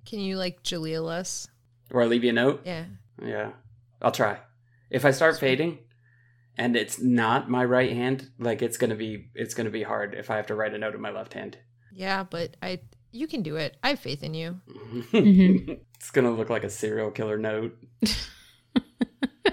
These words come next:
Speaker 1: I think if we've learned anything from these two books that we've read that seemingly before now had nothing to do with each other, but were actually very entwined, it's that if you concentrate really hard, you can make your hand come back temporarily.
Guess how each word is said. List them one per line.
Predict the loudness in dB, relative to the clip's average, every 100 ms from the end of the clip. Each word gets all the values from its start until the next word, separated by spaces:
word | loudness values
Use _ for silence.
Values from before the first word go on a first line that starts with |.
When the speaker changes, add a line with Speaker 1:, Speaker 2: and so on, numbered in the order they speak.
| 2 4 4 2 -4 _ -4
Speaker 1:
I |
think | -2 -2 -6 -8 -6
if | -4
we've | -2 -2
learned | 0 0
anything | 0 0 -2 -6 -6
from | -6 -6
these | -4 -6
two | -6 -6
books | -4 -4 -6
that | -6
we've | -8 -4
read | -4 -4
that | -4 -4 -8 _
seemingly | -6 -4 -2 -2 -2 -4
before | -6 -4 -2 -2
now | -2 -2
had | -2 -2
nothing | -2 -4
to | -6
do | -6
with | -6
each | -6 -4
other, | -4
but | -4
were | -4 0
actually | 0 0 -4 -4
very | -2 -2
entwined, | -4 -6 -6 -6 -8 -14 -20 -12
it's | -6 0
that | 0
if | 0
you | -4
concentrate | -8 0 0 0 -4 -4 -4
really | -2 -2
hard, | 0 0 0
you | -4
can | -4
make | -2 -2
your | -4
hand | -2 -2 -2
come | -6 -4
back | -4 -4
temporarily. | -10 -6 -6 -4 -6 -8 -12 -16